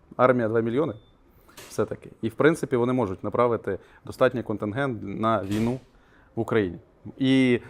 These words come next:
пояснення тут є на поверхні, бо згідно з російською конституцією, куди незаконно внесли п'ять українських регіонів, але по суті то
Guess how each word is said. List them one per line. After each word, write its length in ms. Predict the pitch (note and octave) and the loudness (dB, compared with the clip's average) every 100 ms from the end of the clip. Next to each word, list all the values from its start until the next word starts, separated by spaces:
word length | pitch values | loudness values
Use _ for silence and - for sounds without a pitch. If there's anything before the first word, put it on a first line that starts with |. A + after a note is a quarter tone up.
| - - | -6 4
пояснення 520 | C3+ D#3 - C#3 A#2+ | 8 8 8 0 0
тут 240 | C3 A#2 | -2 -2
є 360 | A#2 A2+ G#2 F#2+ - | 2 4 4 2 -4
на 140 | A#2 | -4
поверхні, 540 | A2+ B2+ G#3+ - F3+ F3 _ - _ - | 2 6 6 6 -4 -6 _ -20 _ -6
бо 340 | A2+ A#2 G#2+ | 0 2 2
згідно 380 | G#2 C3 A#2 G#2 | 0 -4 -2 -6
з 180 | G#2 - A2 | -8 -14 -6
російською 520 | A2 - A#2 - A2 | -4 -2 -4 -4 -6
конституцією, 760 | A#2+ - B2+ G#3+ G#3 D#3 C#3 C#3 _ _ | -6 -8 -8 -6 -6 -8 -8 -10 _ _
куди 200 | B2 A#2+ | -4 -2
незаконно 500 | A#2 G#2 - A#2+ A2 | -2 -2 -2 -2 -2
внесли 320 | G#2+ G#2 - | -2 -4 -6
п'ять 400 | - A#2 G#2+ - _ _ | -2 0 0 -8 _ _
українських 500 | A2 A#2+ A#2+ - - | -4 -2 -2 -6 -4
регіонів, 420 | C#3 D3+ A3+ F#3 - - - | -2 -2 -2 -4 -8 -16 -4
але 180 | - C3 | 4 4
по 120 | C3+ | 4
суті 300 | A#2+ E3+ E3 | 0 -2 -2
то 500 | - A#2 A2 G2+ F#2+ | -2 0 0 0 -2